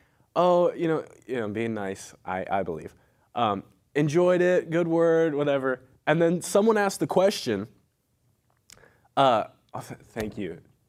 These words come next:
Janine and Todd, Kyle, cool ball. I appreciate that. "Where's the bald guy?" <laughs> Oh, that's funny. Can we,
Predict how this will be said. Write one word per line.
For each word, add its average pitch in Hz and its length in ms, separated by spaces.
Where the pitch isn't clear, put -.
Janine 92 440
and 95 140
Todd, 87 260
Kyle, 85 280
cool - 180
ball. - 160
I 87 40
appreciate - 340
that. - 140
"Where's 156 240
the 151 100
bald 120 320
guy?" 160 680
<laughs> - 60
Oh, 143 1080
that's 120 280
funny. 151 600
Can 139 160
we, 147 380